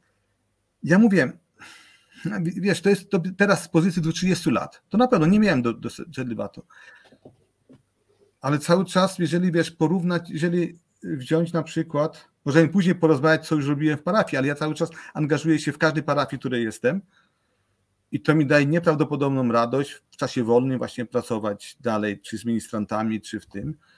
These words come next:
No to wiesz, to, to jest tak, że do celibatu w żadnym wypadku nie miałem, ale,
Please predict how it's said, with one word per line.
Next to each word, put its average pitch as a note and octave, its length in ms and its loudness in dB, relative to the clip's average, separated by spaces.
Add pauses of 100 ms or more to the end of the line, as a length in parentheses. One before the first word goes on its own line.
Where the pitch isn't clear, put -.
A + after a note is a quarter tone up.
(500)
No C#3+ 100 -2
to F3+ 140 2
wiesz, D#3+ 260 4
to, D3 100 -2
to D#3 120 0
jest D#3+ 160 2
tak, D#3+ 200 2
że F3 140 0
do D#3 140 2
celibatu E3 480 2
w - 80 -16
żadnym D#3+ 260 2
wypadku C#3+ 380 -2
nie B2 140 0
miałem, A#2+ 440 0 (200)
ale, B2+ 300 -2